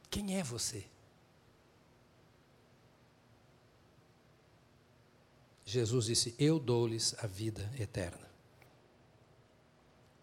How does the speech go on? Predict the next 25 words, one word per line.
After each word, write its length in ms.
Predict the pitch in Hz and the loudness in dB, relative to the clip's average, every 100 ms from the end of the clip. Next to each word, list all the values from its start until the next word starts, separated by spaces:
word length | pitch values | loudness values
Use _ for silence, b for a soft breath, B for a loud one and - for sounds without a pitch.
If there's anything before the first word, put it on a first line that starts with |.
| - - - - | -20 -20 -20 -10
Você 240 | 113 110 135 | -2 2 2
recebeu 440 | 127 - 120 135 | 2 -2 0 0
essa 200 | 123 - | 2 -2
vida 280 | 110 135 123 | 0 0 0
de 120 | 113 | -2
Jesus? 720 | 110 117 113 131 - - - - - - - - - - - | -4 -4 -4 -6 -6 -10 -12 -16 -20 -20 -20 -20 -20 -20 -6
Está 200 | - - | -6 -4
caminhando 680 | - 147 131 131 147 160 131 | -2 0 2 4 6 4 0
com 160 | 123 | -2
Jesus? 800 | 110 110 110 131 - - - - - - - - - - - - - - - - - | -4 -4 -6 -8 -8 -12 -14 -18 -20 -20 -20 -20 -20 -20 -20 -20 -20 -20 -20 -10 4
Ou 340 | 220 226 208 | 6 6 4
por 300 | - - 214 | -2 2 2
falta 400 | - 208 220 180 | 4 0 2 2
de 120 | 147 | 2
informação, 880 | 175 - 147 135 - - 156 156 151 147 | 0 0 -2 0 0 2 2 2 0 0
por 140 | 135 | 2
nunca 260 | 175 214 180 | 2 -2 -2
ter 140 | 165 | -2
parado 440 | - 131 131 147 | 0 0 2 0
para 120 | 135 131 | -2 -4
pensar, 680 | 120 110 - 131 135 127 - b b b b b - | -4 -2 -2 -4 -6 -8 -12 b b b b b -2
você 240 | 160 - | 2 2
está 580 | 196 - 185 180 165 - - - - - - - - | 2 0 0 0 -2 -8 -20 -20 -20 -20 -20 -20 -10
num 120 | 151 170 | -4 -2
teatro, 560 | 190 170 143 - 101 | 0 -2 -2 -4 -12